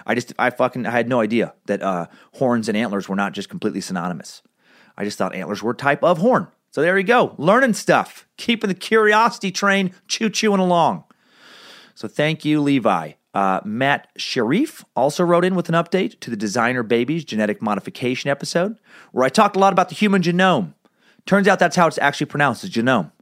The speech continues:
Uh, just heard it from the official president of science. Just kidding. It's Genome, you mother suckers.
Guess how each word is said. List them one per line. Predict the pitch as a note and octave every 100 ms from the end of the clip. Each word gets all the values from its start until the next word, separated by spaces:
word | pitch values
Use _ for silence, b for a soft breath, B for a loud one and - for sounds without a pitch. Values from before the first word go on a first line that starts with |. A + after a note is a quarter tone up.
| _ _
Uh, | G2 G2 G2+ G2+ G2
just | G2 A#2+
heard | C3 B2
it | -
from | A2+
the | G#2
official | - A#2 A2+ G#2
president | B2 G#2+ G#2+ G2
of |
science. | - F#2 E2 - - - _ _ _ _ _ -
Just | G3 G3 -
kidding. | A3 F3+ A#2 - B B B
It's | G#2+ -
Genome, | - F3 G3 D#3 D3 D3 C#3 -
you | F#2+
mother | F#2 G2+ G#2
suckers. | B2+ - F2 - - - -